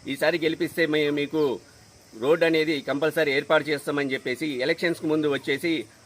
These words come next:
హామీలు ఇచ్చేసి, ఎలక్షన్స్ అయిపోయిన తర్వాత ఏ రాజకీయ, ఏ రాజకీయ నాయకుడు కూడా ఈ యొక్క తండా గురించి పట్టించుకునేటోళ్ళు లేరు.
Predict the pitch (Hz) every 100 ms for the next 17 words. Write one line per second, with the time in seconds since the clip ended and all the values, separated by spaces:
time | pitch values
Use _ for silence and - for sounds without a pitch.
0 | - 120 180 202 175 156 156 143 165 120
1 | 95 _ - 135 202 208 185 165 175 180
2 | 170 165 156 156 151 151 107 - - 110
3 | 156 170 170 156 156 156 180 170 185 160
4 | 156 156 151 160 123 - - - 135 160
5 | 156 156 143 139 170 175 165 160 - 139
6 | 175 - 160 147 143 139 156